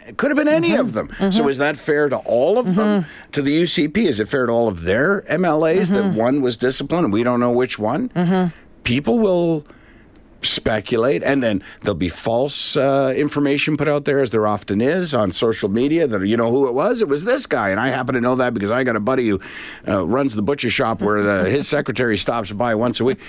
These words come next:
Speaker 2: <laughs>
Speaker 1: So you're doing no one any favors by saying, "We're gonna keep it confidential."
Speaker 2: <laughs>
Speaker 1: You're encouraging
Speaker 2: I just,
Speaker 1: speculation.
Speaker 2: you just, you know what popped in my head?
Speaker 1: Butchers?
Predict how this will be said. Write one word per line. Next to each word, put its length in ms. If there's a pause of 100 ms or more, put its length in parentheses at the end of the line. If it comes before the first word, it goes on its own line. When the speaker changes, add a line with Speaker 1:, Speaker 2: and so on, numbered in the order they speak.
(100)
Speaker 2:
<laughs> 200
Speaker 1:
So 160
you're 180
doing 360
no 120
one 160
any 180
favors 500
by 160
saying, 300
"We're 80
gonna 140
keep 180
it 80
confidential." 680
Speaker 2:
<laughs> 600
Speaker 1:
You're 180
encouraging 560
Speaker 2:
I 100
just, 40 (160)
Speaker 1:
speculation. 600
Speaker 2:
you 100
just, 180
you 100
know 100
what 120
popped 200
in 80
my 100
head? 260 (520)
Speaker 1:
Butchers? 460